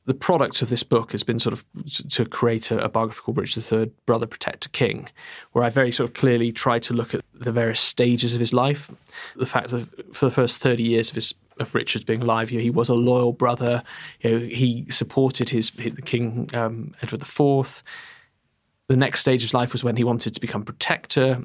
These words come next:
and the sort of fourteen eighty-three, which was when he obviously, you know, took the throne, and then his, finally the last two years of his kingship. So that was sort of the idea, because I, I couldn't find a book that sort of just set down who Richard the third was in all the detail that I felt his life deserved.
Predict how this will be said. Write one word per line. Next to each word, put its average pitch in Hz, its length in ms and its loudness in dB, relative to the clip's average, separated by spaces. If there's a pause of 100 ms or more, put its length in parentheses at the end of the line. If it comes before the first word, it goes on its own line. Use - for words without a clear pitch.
and 117 180 -2
the 117 40 -4
sort 120 140 2
of 117 60 -2
fourteen 127 320 2
eighty-three, 120 480 -2
which - 340 -2
was - 200 -8
when 117 120 0
he 113 60 -6
obviously, 117 480 -6
you 120 120 -4
know, - 40 -14 (100)
took - 220 0
the - 100 -12
throne, 117 440 0 (380)
and 127 120 4
then 123 140 4
his, 120 120 -2
finally 113 300 0
the 117 100 0
last 113 220 -2
two 117 100 0
years 110 220 0
of - 60 -8
his 123 100 -6
kingship. - 560 -4 (500)
So - 140 2
that 180 60 6
was 175 100 2
sort 180 100 6
of 139 40 6
the 135 100 6
idea, 123 340 4
because 131 200 4
I, 131 100 2 (140)
I - 80 -8
couldn't 175 300 2
find 147 280 4
a 131 60 2
book - 420 0
that - 140 -4
sort 131 160 0
of 131 40 -8
just 131 240 2
set 139 260 0
down 120 520 0
who 131 140 4
Richard - 260 0
the 117 80 -4
third 120 240 0
was 123 540 0 (480)
in 131 120 4
all 123 120 2
the 123 100 2
detail 123 480 0
that 120 60 -2
I 120 80 -4
felt 123 260 -4
his 120 140 -6
life 120 200 -2
deserved. 123 460 -6